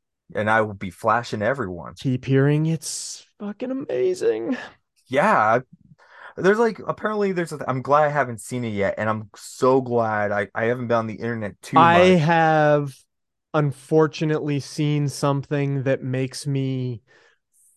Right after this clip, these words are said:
Speaker 2: feel like I know what one of the biggest surprises in the movie is.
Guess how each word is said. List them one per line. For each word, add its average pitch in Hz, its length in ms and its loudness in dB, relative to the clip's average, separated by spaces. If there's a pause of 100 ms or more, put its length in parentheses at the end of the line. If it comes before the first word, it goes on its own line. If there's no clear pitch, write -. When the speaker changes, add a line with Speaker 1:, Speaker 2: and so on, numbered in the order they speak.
(280)
Speaker 2:
feel 156 360 6
like 147 360 4
I 135 160 0
know 135 340 0
what 131 300 -2
one 127 220 -6
of 117 100 -8
the 123 60 -6
biggest 123 520 -4
surprises 117 680 -2
in 117 100 -6
the 117 80 -4
movie 117 420 -8
is. - 460 -12